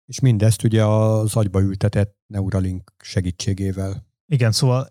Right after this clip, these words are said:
Speaker 2: elég érdekes, én már nagyon várok, mikor ilyen fajta eszközöket lehetne használni mondjuk kódoláshoz, és akkor így neked nem kell gépelni, hanem csak így elgondolkozni valamiről, és akkor ez már lesz ott a gépen.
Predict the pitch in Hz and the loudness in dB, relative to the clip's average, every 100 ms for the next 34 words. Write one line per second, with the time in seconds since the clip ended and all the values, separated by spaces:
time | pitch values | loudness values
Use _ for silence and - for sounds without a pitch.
0 | _ 175 131 107 110 110 113 120 - 123 | _ -2 0 2 2 2 2 0 2 2
1 | 120 131 120 101 104 101 104 - 107 - | 2 2 0 0 0 0 0 -2 -4 0
2 | 107 117 117 - 117 110 107 104 - 110 | 0 0 -4 -10 -4 -2 0 -4 -2 -2
3 | 98 107 - 113 101 107 - 107 104 - | 0 0 0 -2 -4 -4 -2 -2 -2 -6
4 | 107 113 98 123 110 113 107 110 110 _ | -4 -4 -4 -2 0 0 0 -2 -4 _
5 | - 107 107 107 107 - - 123 - - | -2 0 2 0 -2 -4 -2 0 -2 -8
6 | _ _ 127 98 110 113 110 110 104 113 | _ _ -4 0 2 4 2 2 0 2
7 | 117 104 101 98 - - 117 117 - 117 | 0 0 -2 -4 -6 -8 0 0 2 0
8 | 117 120 113 117 117 113 120 113 104 104 | 2 2 2 2 0 0 -2 0 -4 -6
9 | _ 113 110 107 101 101 104 104 104 117 | _ 0 2 4 2 2 0 2 0 2
10 | 120 120 117 117 110 104 120 - 110 101 | 2 2 2 2 0 0 -4 -2 -4 -2
11 | 101 - 104 104 101 - - 107 - 107 | -6 -6 -4 -4 -6 -6 -8 -8 -2 -2
12 | 98 101 - 113 | -2 -8 -8 -10